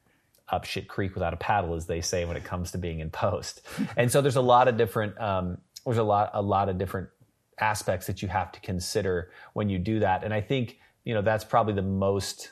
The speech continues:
the simplest way to say it is, is you have to just, you have to, you have to be willing to reconsider what you know about storytelling and filmmaking when you shoot in, in three sixty, um, because otherwise you don't get a good product. And I'll pick on a local filmmaker a little bit. Robert Rodriguez did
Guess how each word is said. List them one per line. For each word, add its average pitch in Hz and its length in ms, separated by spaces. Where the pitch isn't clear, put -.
the 110 80
simplest 107 580
way 98 180
to 92 100
say 90 320
it 101 80
is, 92 200
is 92 280
you 95 100
have 101 220
to 98 100
just, 92 360
you 117 80
have 120 240
to, 107 160
you 113 120
have 113 180
to 117 40
be 107 100
willing 95 360
to 90 140
reconsider 92 640
what 87 240
you 87 80
know 85 180
about 85 240
storytelling 85 580
and 90 140
filmmaking 90 480
when 87 140
you 87 100
shoot 90 240
in, 90 260
in 95 140
three 92 220
sixty, 127 500
um, 87 320
because 95 840
otherwise 101 580
you 95 120
don't 87 280
get 90 120
a 90 40
good 87 160
product. 87 520
And 92 240
I'll 98 140
pick 101 260
on 95 160
a 90 40
local 90 280
filmmaker 90 560
a - 20
little 95 220
bit. 90 260
Robert 101 260
Rodriguez 92 600
did 90 320